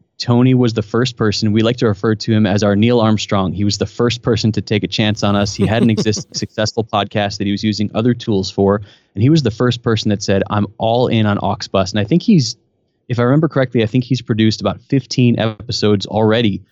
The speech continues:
Speaker 2: Wow.
Speaker 1: even before we've launched the software. So that's The Virtual Couch with Tony Overbay. And, uh, the other is Relationships, Let's Talk About It with Pripo Teplitsky. I consider both of these user customers friends of mine at this point.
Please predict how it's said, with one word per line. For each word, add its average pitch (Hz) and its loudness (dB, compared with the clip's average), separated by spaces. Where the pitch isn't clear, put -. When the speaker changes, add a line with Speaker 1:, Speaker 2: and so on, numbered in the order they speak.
Speaker 2:
Wow. 123 -6
Speaker 1:
even 139 4
before 123 2
we've 117 2
launched 104 -2
the - -20
software. 104 -4
So 104 -4
that's 104 0
The - -4
Virtual 113 0
Couch 104 -2
with 95 -4
Tony 104 -2
Overbay. 98 -4
And, 98 0
uh, 101 2
the 101 0
other 101 4
is 95 2
Relationships, 107 0
Let's 104 -2
Talk 104 -4
About 98 0
It 98 -2
with - -8
Pripo 104 -2
Teplitsky. 92 -2
I 110 -2
consider 113 2
both 104 2
of 107 0
these 101 2
user 107 2
customers 107 0
friends 110 2
of 107 0
mine 113 2
at 104 -4
this 117 0
point. 127 0